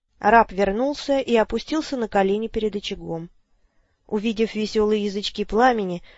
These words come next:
Джесса поспешила к огню, чтобы отогреть руки. Потом принялась растирать щеки так сильно, что они заболели. Раб подбросил в огонь еще несколько поленьев и вышел. Джесса с ним не заговорила.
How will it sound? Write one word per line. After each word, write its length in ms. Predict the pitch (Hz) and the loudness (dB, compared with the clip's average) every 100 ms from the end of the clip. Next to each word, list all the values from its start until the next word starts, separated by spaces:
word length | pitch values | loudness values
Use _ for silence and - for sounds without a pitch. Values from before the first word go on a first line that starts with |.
| - | -8
Джесса 360 | 214 311 294 269 | 2 2 2 0
поспешила 560 | 240 - 233 - 233 226 | 0 -2 -2 0 0 2
к 80 | |
огню, 360 | 254 247 262 202 | 0 0 -2 -4
чтобы 280 | - 180 180 | -4 -2 -2
отогреть 440 | 175 180 185 196 | 0 -2 -2 -4
руки. 360 | 220 196 - - _ _ _ _ _ - | -4 -6 -8 -20 _ _ _ _ _ 0
Потом 300 | 294 415 381 | 2 4 2
принялась 500 | 269 233 214 214 - | 4 2 4 4 4
растирать 460 | 190 - 190 180 - | -4 -2 0 0 0
щеки 400 | - 277 277 208 | 0 0 0 0
так 280 | 233 220 | 2 2
сильно, 440 | - 262 285 208 185 | 0 -2 0 0 -2
что 160 | - 202 | -2 -2
они 200 | 208 202 | -2 -4
заболели. 600 | 208 247 233 156 156 - _ _ _ _ _ _ _ - - | 0 0 0 -4 -8 -18 _ _ _ _ _ _ _ -20 -2
Раб 380 | 196 202 202 - | 6 6 4 2
подбросил 540 | 208 190 202 196 202 | 2 4 -2 -2 0
в 60 | 196 | 0
огонь 300 | 202 202 190 | 2 0 -2
еще 260 | 208 294 | -4 -4
несколько 480 | 294 208 - 180 185 | -2 -4 -4 -6 -4
поленьев 460 | 190 185 175 180 180 - | -2 0 -2 -6 -8 -4
и 120 | 311 | -4
вышел. 440 | 254 202 - 190 - _ _ _ _ _ _ - | -2 -6 -6 -10 -12 _ _ _ _ _ _ -4
Джесса 460 | 196 330 349 349 | 4 4 4 -4
с 140 | 311 254 | -4 -4
ним 220 | 247 240 | -4 -2
не 120 | 254 | -2
заговорила. 680 | 254 254 269 262 170 160 | -2 0 2 2 0 -6